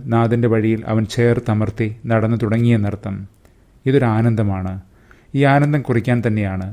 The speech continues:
നാഥന് വേണ്ടി അവനൊരു വിരുന്നൊരുക്കിയത്. അതിലേക്ക് അവൻ ചുങ്കക്കാരെയും പാപികളെയും വിളിച്ചു ചേർക്കുകയും ചെയ്തു. നാഥൻ അവരോടൊത്ത് ഭക്ഷണത്തിനുമിരുന്നു. നേരത്തെ കണ്ട ഡിലൈറ്റ്. ഇന്നലെ മത്തായി സുവിശേഷത്തിൽ നാഥൻ്റെയും ശിഷ്യരുടെയും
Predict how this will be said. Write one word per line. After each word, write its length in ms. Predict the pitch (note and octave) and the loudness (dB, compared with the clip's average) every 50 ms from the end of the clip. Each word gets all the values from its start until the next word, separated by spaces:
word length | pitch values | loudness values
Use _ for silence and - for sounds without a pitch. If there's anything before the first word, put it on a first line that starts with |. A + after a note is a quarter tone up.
| B2 - | -10 -6
നാഥന് 360 | A#2 A2+ A2+ A2+ A2+ A#2+ A#2 | -2 0 0 2 2 2 2
വേണ്ടി 240 | A#2 A2+ A2+ G#2+ A2+ | 2 2 2 0 0
അവനൊരു 320 | A2 A2 A2 A2+ G#2+ A2 | 0 2 2 0 2 2
വിരുന്നൊരുക്കിയത്. 800 | G#2 A2 G#2 A2+ A2 A2 A2 G#2+ G#2 - - G#2 G2 F#2 G2 F#2+ F#2+ F2+ - - _ _ - _ _ _ - | 2 2 2 2 2 0 0 0 -2 -2 -2 -4 -2 -2 -4 -6 -8 -10 -14 -20 _ _ -20 _ _ _ -6
അതിലേക്ക് 460 | A#2 A2+ A#2 A2+ A2 G#2+ A2+ A#2 A2 A2+ A2+ - - - - _ _ - | -2 -2 0 0 0 0 0 -2 -2 -2 -6 -10 -20 -20 -20 _ _ 0
അവൻ 180 | A2+ A#2 A#2 A2 | 0 2 2 0
ചുങ്കക്കാരെയും 680 | - - B2 A#2 B2+ A#2+ B2 A#2 A2+ A2+ A#2 A#2+ G#2+ | 0 0 0 0 0 0 2 2 2 2 2 0 0
പാപികളെയും 520 | A#2 A#2+ A#2+ A#2 A#2 A#2+ B2 A#2+ A#2+ A#2+ A#2+ | 0 0 0 2 2 2 2 2 2 4 4
വിളിച്ചു 220 | A#2+ A#2 A#2 B2 | 2 2 0 0
ചേർക്കുകയും 600 | G2+ A2+ A#2 A2+ G#2+ - A#2+ A2+ A2+ A2+ A2+ A2 | 2 2 2 2 0 0 0 0 2 2 2 0
ചെയ്തു. 340 | G#2 - A2+ A2 G2+ G#2+ G#2+ A2 G#2+ - - - _ _ - A#2 | 0 -2 -2 0 0 0 -2 -2 -4 -10 -20 -20 _ _ -6 -2
നാഥൻ 300 | A2+ A2+ A2+ G#2+ A2 A2 A#2 - | 0 0 0 0 -2 -4 -4 -2
അവരോടൊത്ത് 460 | A#2+ A2 A2+ A#2 A2 G#2+ G#2 - A#2 | -2 0 0 2 0 0 0 -2 0
ഭക്ഷണത്തിനുമിരുന്നു. 840 | G2+ A2 G2+ - - A#2+ - A2+ A2 G#2+ G#2+ G#2 G2+ G2 G2 F#2+ G2 G2 A2+ - _ _ _ _ - | -2 -2 -2 -2 -4 -2 0 0 0 0 0 0 -2 -2 -4 -4 -6 -8 -12 -14 _ _ _ _ -4
നേരത്തെ 320 | B2 B2 B2+ B2 B2 - C3 | 0 0 2 2 2 0 0
കണ്ട 200 | A2+ A#2 A2 G#2+ | 0 0 -2 -2
ഡിലൈറ്റ്. 580 | G#2 G2 A#2 G#2+ G#2+ G#2+ G#2+ G#2 G2+ - - - _ _ _ _ _ _ _ _ _ _ _ _ _ - | -2 0 0 0 0 0 -2 -4 -6 -8 -14 -20 _ _ _ _ _ _ _ _ _ _ _ _ _ -4
ഇന്നലെ 240 | C#3+ C#3 C#3+ D3 D3 | -2 0 2 2 2
മത്തായി 380 | C3+ B2+ B2 - - C3+ C3+ B2+ | 2 0 0 2 4 4 4 2
സുവിശേഷത്തിൽ 680 | - C3 A#2+ A#2+ A#2 - A#2+ A2 - A2+ - A#2+ A2 A2 A2 - - | 2 0 -2 0 0 0 -2 -2 -2 -4 -4 -4 -4 -4 -6 -6 -4
നാഥൻ്റെയും 680 | A2 A#2 A#2+ A#2+ B2 A#2+ B2+ A#2+ A2+ B2 B2 B2 A#2+ B2+ B2 - - | 0 2 2 2 2 2 0 2 2 2 2 2 0 -4 -6 -12 -8
ശിഷ്യരുടെയും 680 | - C#3+ B2 - - C#3 C3+ A#2 A2 A#2 A#2 A2+ A2+ | -4 -2 -2 0 2 2 2 4 4 2 2 2 0